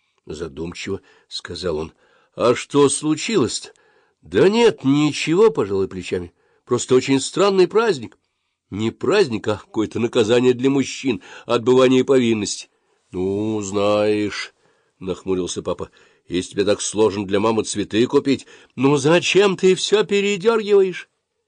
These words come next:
заорал я. «Ничего не сложно, но ведь праздник не у мамы.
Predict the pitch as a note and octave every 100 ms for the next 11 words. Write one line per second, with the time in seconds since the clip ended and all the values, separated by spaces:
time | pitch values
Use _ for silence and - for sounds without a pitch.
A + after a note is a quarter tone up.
0 | _ _ - G2 G2+ F#2 F2 - _ -
1 | - D3 E3+ - D#3 D3 D3 B2+ - A#2+
2 | F#2+ F2+ - - - C#3 C#3+ - D3+ G3+
3 | E3 D#3 D#3 - D3+ D3 C#3 C3 D#3 B3
4 | C#4 A#3+ F#3